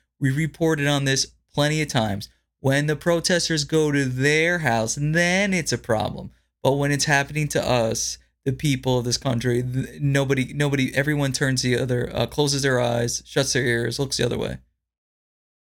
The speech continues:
But now she's got problems with it. So let's get into this article. Seattle Police Chief Cameron Best implored city,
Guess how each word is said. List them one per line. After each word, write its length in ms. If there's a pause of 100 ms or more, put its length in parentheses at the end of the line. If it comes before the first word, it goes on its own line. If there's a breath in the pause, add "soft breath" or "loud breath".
But 160
now 440
she's 240
got 180
problems 340
with 140
it. 100
So 140
let's 240
get 160
into 160
this 160
article. 380 (420)
Seattle 580 (480)
Police 300
Chief 260
Cameron 420
Best 460
implored 480
city, 540